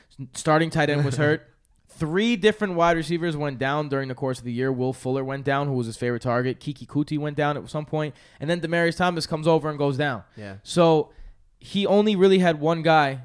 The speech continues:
Speaker 1: Deshaun Watson, and a cast of ever-revolving people, including his offensive line, and he just continued to carry the team on his back. Deshaun Watson is number four for me on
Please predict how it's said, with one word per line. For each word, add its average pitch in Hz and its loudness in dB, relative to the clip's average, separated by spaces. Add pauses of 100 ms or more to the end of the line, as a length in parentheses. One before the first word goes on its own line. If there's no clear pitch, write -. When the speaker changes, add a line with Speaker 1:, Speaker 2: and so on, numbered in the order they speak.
Speaker 1:
Deshaun 147 -2
Watson, 139 -2
and 127 -4 (100)
a 123 -6 (100)
cast 175 0
of 127 -6 (180)
ever-revolving 147 2
people, 139 -2
including 175 2
his 151 0
offensive 127 0
line, 123 -2 (420)
and 139 0
he 147 0
just 147 -2
continued 156 -2 (320)
to 131 0 (420)
carry 170 2
the 143 -2
team 156 -6
on 135 -6
his 110 -10
back. 135 -2
Deshaun 143 -6
Watson 131 -4
is 110 -10
number 110 -10
four 113 -8
for - -16
me 98 -14 (280)
on 110 -8